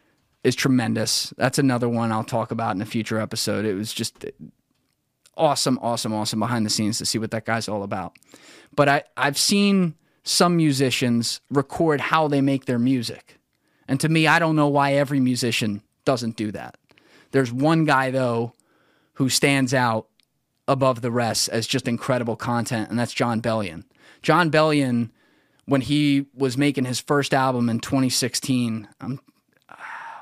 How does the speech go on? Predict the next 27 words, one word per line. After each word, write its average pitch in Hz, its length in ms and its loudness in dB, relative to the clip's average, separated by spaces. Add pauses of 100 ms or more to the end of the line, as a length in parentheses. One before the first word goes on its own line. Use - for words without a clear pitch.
what 127 140 -14
was 127 160 -10
it - 100 -20
called? 101 440 -12 (1500)
It - 80 -12
was, 127 120 -4
like, 123 180 0
called 131 240 0
The 123 60 -4
Human 151 380 2
Theory. 139 400 2
That's 107 180 -2
so 117 200 0
bad, 113 260 -2
I 110 60 -2
forget 113 260 -4
what 107 140 -2
it - 20 -2
was 107 140 -6
called, 104 320 -4
but 120 120 0
it 123 40 2
was 120 120 -2
a 120 120 -4 (200)
terrific 151 400 -2
album. 107 380 -4 (680)
And 131 400 2